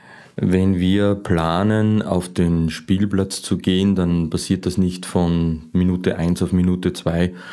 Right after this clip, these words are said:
sondern braucht einen Vorlauf von ein bis zwei Stunden, zum Beispiel. Am Spielplatz selbst,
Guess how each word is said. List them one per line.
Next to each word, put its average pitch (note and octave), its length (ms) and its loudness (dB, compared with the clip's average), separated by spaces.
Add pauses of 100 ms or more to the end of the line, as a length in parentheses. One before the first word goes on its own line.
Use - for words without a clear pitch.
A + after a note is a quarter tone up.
(260)
sondern E2+ 340 0
braucht D#2+ 340 -4
einen D#2 280 0
Vorlauf D2+ 400 -2
von D2 200 -2
ein C#2+ 140 -2
bis C2 160 -6
zwei D2 180 -2
Stunden, C#2+ 520 -4 (540)
zum - 180 -2
Beispiel. - 360 -6 (460)
Am D#2+ 180 0
Spielplatz F#2 680 0
selbst, - 560 -2